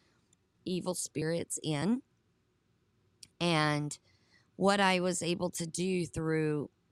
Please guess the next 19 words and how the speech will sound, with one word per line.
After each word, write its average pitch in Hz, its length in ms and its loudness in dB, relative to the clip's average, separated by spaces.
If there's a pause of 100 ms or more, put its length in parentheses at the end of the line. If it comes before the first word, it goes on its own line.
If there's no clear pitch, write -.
through 165 180 -6
help 190 400 0 (100)
of 165 300 0
a 139 100 -6
deliverance 143 800 -4
of - 140 -8
sorts - 680 -4 (640)
was 165 400 4 (720)
that 190 320 2
I 175 140 4
rebuked 180 1040 0 (320)
and 180 180 0
repented 175 960 -2
for 170 160 -6
the 170 240 -2
exact 180 580 0
thing 170 280 -2
that 160 160 -4
had 139 280 -8